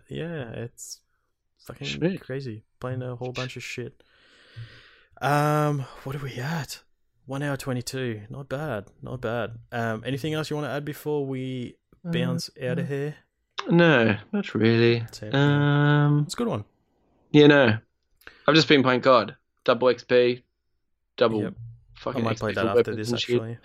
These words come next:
Speaker 1: Yeah.
Speaker 2: And there's Nuketown twenty-four seven. Oh, baby.
Speaker 1: Nuketown twenty-four seven.
Speaker 2: Oh, by the way, uh,
Speaker 1: Mm.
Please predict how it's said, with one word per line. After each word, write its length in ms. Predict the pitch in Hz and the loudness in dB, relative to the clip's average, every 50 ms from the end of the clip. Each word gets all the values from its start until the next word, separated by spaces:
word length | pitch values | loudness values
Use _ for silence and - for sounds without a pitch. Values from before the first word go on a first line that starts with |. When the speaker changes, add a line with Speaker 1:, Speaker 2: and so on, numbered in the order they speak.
| - - - | -20 -18 -14
Speaker 1:
Yeah. 240 | 135 123 120 117 117 | -10 -8 -8 -4 -2
Speaker 2:
And 140 | 113 110 113 | 2 4 6
there's 220 | 113 113 107 107 | 6 6 6 4
Nuketown 540 | - - 127 127 127 123 - 117 113 110 107 | 2 4 6 6 6 6 4 4 4 4 4
twenty-four 320 | - - 104 98 - 185 143 | 4 2 2 2 0 0 0
seven. 340 | 101 92 87 87 80 - - _ _ - | 2 2 2 2 -2 -4 -8 _ _ 4
Oh, 220 | 107 104 101 104 | 6 8 8 8
baby. 480 | 98 95 87 76 69 67 - - - _ _ _ - - - _ _ _ _ _ - 131 | 6 6 4 4 2 -2 -6 -8 -10 _ _ _ -20 -20 -20 _ _ _ _ _ -20 -18
Speaker 1:
Nuketown 460 | 117 - - - _ - - 117 120 | -16 -16 -18 -18 _ -18 -18 -18 -16
twenty-four 200 | - - - - - - 151 139 | -16 -18 -18 -14 -2 2 6 6
seven. 60 | 143 | 6
Speaker 2:
Oh, 40 | 120 | 8
by 140 | - 147 170 | 8 6 8
the 100 | 170 113 | 8 8
way, 380 | 120 131 120 101 95 80 - - | 8 8 8 6 4 2 -2 -4
uh, 640 | - 117 120 120 120 120 120 120 117 117 117 117 | -2 0 2 4 4 4 4 6 4 4 2 0
Speaker 1:
Mm. 40 | - | -2